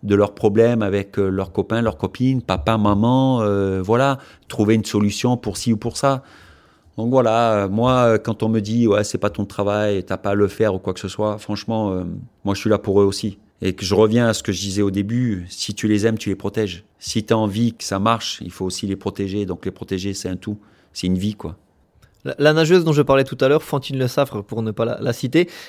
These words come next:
Speaker 2: nous disait, « Si j'ai un problème, la première personne que j'appelle, c'est Franck. » C'est ce que tu viens de nous dire en quelque sorte. Ça, c'est gratifiant.
Speaker 1: Ben, c'est, euh, ça me fait vraiment plaisir ce que, ce que dit Fanfan, parce que on, on doit avoir, euh, une relation forte,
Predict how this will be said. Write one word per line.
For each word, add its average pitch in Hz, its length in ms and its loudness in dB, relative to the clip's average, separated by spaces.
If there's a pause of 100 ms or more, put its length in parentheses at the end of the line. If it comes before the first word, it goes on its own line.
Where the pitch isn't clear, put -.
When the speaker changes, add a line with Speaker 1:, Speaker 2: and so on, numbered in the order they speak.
Speaker 2:
nous 131 60 -4
disait, « 139 260 2
Si 170 180 0
j'ai 147 100 4
un 143 100 2
problème, 151 340 2
la 151 100 2
première 143 280 0
personne 147 380 -4
que 139 100 0
j'appelle, 120 320 0
c'est 135 160 -6
Franck. » 127 380 -6
C'est 113 160 -12
ce - 60 -18
que - 80 -6
tu 113 140 -10
viens 117 100 -2
de 120 40 -2
nous 123 80 0
dire 123 140 0
en 120 80 -2
quelque 120 240 -2
sorte. - 240 0 (320)
Ça, 143 160 0
c'est 143 160 0
gratifiant. 120 500 -2 (480)
Speaker 1:
Ben, 131 240 2
c'est, 120 340 2
euh, 107 480 4
ça 117 200 0
me 113 40 2
fait 117 120 -2
vraiment 123 240 2
plaisir 135 560 0
ce - 100 -12
que, 98 560 4
ce - 120 -10
que 101 80 -4
dit 101 120 -2
Fanfan, 139 460 -2 (320)
parce 107 160 -2
que 98 800 4
on, 98 420 -2
on 113 120 0
doit 135 220 6
avoir, 127 580 4
euh, 95 720 0 (100)
une 110 160 0
relation 110 380 2
forte, - 460 -8